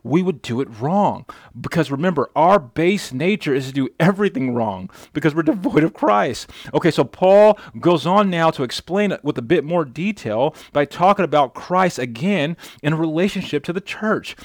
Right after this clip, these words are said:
Let's see that in verses twenty-six through twenty-nine. Here we go. "That he may sanctify her, having cleansed her by the washing of the water with the word."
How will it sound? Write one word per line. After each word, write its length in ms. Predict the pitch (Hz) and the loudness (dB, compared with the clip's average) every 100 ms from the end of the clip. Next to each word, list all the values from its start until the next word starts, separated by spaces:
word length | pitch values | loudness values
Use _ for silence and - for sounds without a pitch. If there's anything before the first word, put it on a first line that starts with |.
| - | -6
Let's 160 | 170 165 | -4 -4
see 240 | - 214 | -4 -2
that 200 | 180 139 | 2 0
in 80 | 139 | 0
verses 340 | 165 160 160 - - - | -2 -2 -6 -10 -20 -20
twenty-six 800 | - 170 185 - - 190 - - - - _ | -6 -2 -2 -4 0 0 -2 -10 -18 -20 _
through 400 | 139 139 139 135 - - _ | -2 0 0 -2 -8 -20 _
twenty-nine. 1300 | - 131 120 - 117 117 - _ - 117 127 117 98 95 | -10 -6 -6 -6 -10 -10 -16 _ -10 -4 -4 -2 -4 -4
Here 100 | 117 | -4
we 80 | |
go. 220 | 117 107 - - - | -2 -4 -6 -16 -4
"That 300 | 139 147 113 | 2 2 2
he 360 | - 185 208 | -4 -2 -2
may 360 | 180 170 170 160 - - | 0 2 0 -2 -10 -16
sanctify 1120 | - - - 202 214 226 208 170 165 151 120 | -10 -8 -2 0 2 2 2 2 4 4 4
her, 460 | 117 117 101 101 - - - | 2 0 0 -6 -14 -20 -12
having 360 | - 180 185 190 | -2 0 2 -2
cleansed 680 | - - 190 202 226 220 - | -4 -8 -2 0 0 -2 0
her 200 | 135 135 | 2 2
by 120 | 151 | 2
the 120 | 160 | 0
washing 760 | 147 135 175 202 208 - 185 | -2 0 4 4 2 0 -2
of 160 | 123 139 | 0 0
the 100 | 151 | 0
water 760 | 127 143 185 220 160 131 190 - - - | -2 0 4 6 4 2 -2 -4 -18 -8
with 140 | 208 | -6
the 80 | 226 | -4
word." 600 | 185 214 240 220 107 | 0 2 6 4 4